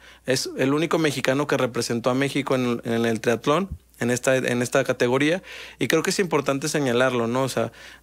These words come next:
eh, un joven de diecisiete años, eh, lagunero,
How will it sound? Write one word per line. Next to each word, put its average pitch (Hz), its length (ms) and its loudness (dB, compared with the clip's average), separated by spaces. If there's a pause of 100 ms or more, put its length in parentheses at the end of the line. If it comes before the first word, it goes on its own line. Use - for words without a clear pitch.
eh, 120 320 2
un 123 80 0
joven 151 380 2
de 123 80 0
diecisiete 127 560 0
años, 151 460 0 (120)
eh, 113 280 0
lagunero, 123 600 2